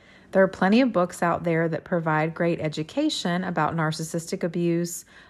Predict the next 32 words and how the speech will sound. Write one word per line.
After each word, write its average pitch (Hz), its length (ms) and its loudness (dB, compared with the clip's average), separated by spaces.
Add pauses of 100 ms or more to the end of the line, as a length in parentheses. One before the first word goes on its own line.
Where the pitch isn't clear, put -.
(100)
emotional 170 540 0
abuse, 156 460 -2
and 160 180 -4
trauma 156 340 0
of 156 160 -4
all 147 140 -2
kinds. 135 560 -6
So - 340 -4
many 160 300 -2
of 156 120 -4
these 139 300 -6
excellent 151 480 -8
books. - 480 -10 (560)
But 185 140 -2
the 214 80 -2
goal 202 320 6
of 175 100 4
my 233 340 4
book 160 560 0
is 214 160 -4
to 240 80 -2
share 240 600 2
a 233 80 0
different 285 460 0
perspective 170 640 -2
on 165 140 0
healing 190 540 2
for 208 180 0
women 247 320 4
who 233 160 4
are 196 80 4
in 175 480 0